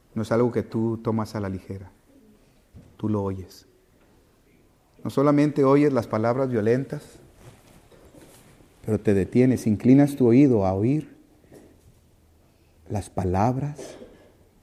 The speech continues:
entre aquellos que piensan en tu nombre y temen, te temen.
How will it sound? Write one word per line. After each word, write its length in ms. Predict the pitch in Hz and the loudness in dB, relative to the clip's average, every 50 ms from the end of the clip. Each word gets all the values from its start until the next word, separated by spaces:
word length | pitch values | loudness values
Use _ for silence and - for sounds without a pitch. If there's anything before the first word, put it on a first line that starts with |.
| _ _ _ _ _ _ _ - | _ _ _ _ _ _ _ -6
entre 340 | 113 110 104 95 - 107 98 | -2 -2 -2 -2 -2 -2 -4
aquellos 480 | 92 - 113 113 120 123 127 131 127 | -2 2 2 4 4 4 2 0 -2
que 160 | - - 113 | -4 -6 -6
piensan 520 | 104 - - 113 110 117 117 120 127 123 123 | -6 -4 -2 0 2 2 0 -2 -4 -4 -4
en 140 | 117 113 113 | -4 -4 -4
tu 120 | - 101 | -6 -4
nombre 560 | 95 98 104 110 120 117 113 104 101 - - - _ _ _ _ _ _ _ - | -4 -2 -2 -2 -4 -4 -4 -4 -6 -8 -12 -20 _ _ _ _ _ _ _ -10
y 120 | 98 90 | -10 -8
temen, 500 | - - 98 101 104 98 95 92 95 - _ | -4 -4 -2 -2 -2 -4 -6 -8 -10 -10 _
te 120 | - 98 | -8 -8
temen. 340 | - - 92 92 90 90 | -8 -8 -10 -10 -12 -12